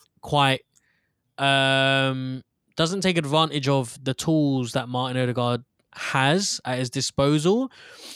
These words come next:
If you, if you watched the first half, you would know that we were playing, you know, mostly when we were attacking, when we were build up, when we were building up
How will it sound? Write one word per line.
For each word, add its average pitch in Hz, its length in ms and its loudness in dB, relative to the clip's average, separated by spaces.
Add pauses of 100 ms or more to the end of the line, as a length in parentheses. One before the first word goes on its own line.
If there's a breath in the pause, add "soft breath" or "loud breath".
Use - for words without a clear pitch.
(100)
If - 140 -4
you, 156 140 6
if 143 120 -6
you 147 260 4
watched 160 300 -2
the 156 80 0
first 156 320 2
half, 143 480 2
you 139 100 2
would 135 120 0
know 143 420 2
that 131 320 0
we 135 160 2
were 131 140 2
playing, 139 500 0 (320)
you 143 100 0
know, 123 160 -2
mostly 127 800 -2 (420 soft breath)
when 127 120 -2
we 131 140 2
were 123 140 2
attacking, 127 440 -2
when 123 100 0
we 127 120 0
were 123 60 0
build 135 260 0
up, 127 200 0
when 131 540 -2
we 131 140 2
were 127 100 2
building 156 400 0
up 127 140 -2